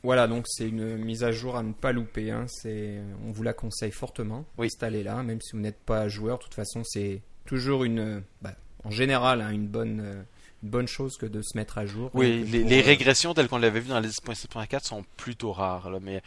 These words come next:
Speaker 1: Oui.
Speaker 2: ils ont pris leur temps avec la dix point six point cinq, mais, euh, euh, je pense qu'ils ont be-, beaucoup communiqué avec les, euh,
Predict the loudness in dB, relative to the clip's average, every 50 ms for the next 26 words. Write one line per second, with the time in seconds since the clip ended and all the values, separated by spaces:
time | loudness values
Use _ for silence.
0 | -6 -6 -4 -2 0 0 0 2 2 4 6 6 6 6 4 2 0 2 4 6
1 | 6 4 4 4 -6 -8 -6 -6 -8 -8 -8 -10 -10 -10 -10 -8 -8 -10 -10 -8
2 | -6 -4 0 0 0 0 -2 -6 -14 -20 -20 -20 -20 -20 -20 -14 -8 -6 -4 -2
3 | 0 0 -2 -2 -4 -8 -12 -12 -10 -8 -2 2 4 4 4 2 0 -2 0 0
4 | 0 0 -2 -4 -4 -4 -8 -8 -8 -10 -6 -4 -2 -2 -2 -2 -6 -6 -4 0
5 | 2 2 2 2 0 -2 -2 -2 -2 -2 -2 -4